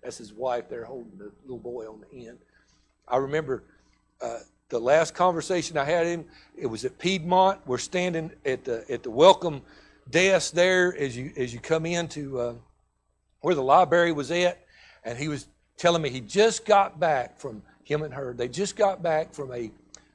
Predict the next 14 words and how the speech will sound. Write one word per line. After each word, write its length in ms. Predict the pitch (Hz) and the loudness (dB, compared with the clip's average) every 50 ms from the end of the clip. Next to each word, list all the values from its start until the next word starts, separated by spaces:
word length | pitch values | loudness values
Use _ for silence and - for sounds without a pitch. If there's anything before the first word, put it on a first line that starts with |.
| _ _ | _ _
a 120 | - 117 110 | -6 -6 -6
survey 600 | - - - - 190 196 202 175 151 151 143 131 | -6 -4 0 4 6 6 6 6 2 0 -2 -2
trip, 360 | 117 - - 143 135 131 - | -4 -6 -4 -2 -2 -2 -2
like, 320 | 131 131 120 123 - _ | -2 -2 -2 -2 -6 _
three 240 | - 170 180 190 196 | -8 -4 -2 -2 -2
months 460 | 185 175 170 143 127 113 - - - | -2 -2 -2 -2 -4 -4 -8 -12 -14
in 80 | 123 110 | -14 -14
Peru. 380 | 92 - 123 127 135 135 127 110 | -12 -10 -4 -2 0 0 -2 -2
He 120 | 107 120 | -6 -12
said, 160 | 120 - 117 | -12 -12 -12
"I'm 140 | 104 104 107 | -12 -12 -10
going 240 | 104 131 139 135 131 | -6 -6 -6 -6 -6
to 80 | 131 | -8
Peru." 380 | - - - 131 123 110 104 95 | -12 -12 -10 -10 -8 -8 -10 -12